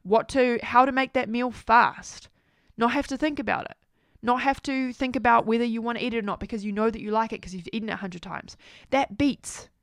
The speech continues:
everything else that you're trying for the first time,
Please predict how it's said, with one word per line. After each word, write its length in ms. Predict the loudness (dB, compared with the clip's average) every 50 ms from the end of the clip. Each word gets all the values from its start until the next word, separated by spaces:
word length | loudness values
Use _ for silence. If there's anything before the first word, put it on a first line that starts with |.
| _ _ _ -2
everything 520 | 0 0 0 0 0 -2 0 -2 -2 0
else 220 | 0 0 0 -2
that 100 | -4 -4
you're 100 | -6 -6
trying 280 | -4 -4 -2 -2 -2 -2
for 80 | -4 -8
the 100 | -12 -10
first 300 | -6 -6 -6 -6 -6 -6
time, 380 | -6 -4 -4 -6 -10 -14 -20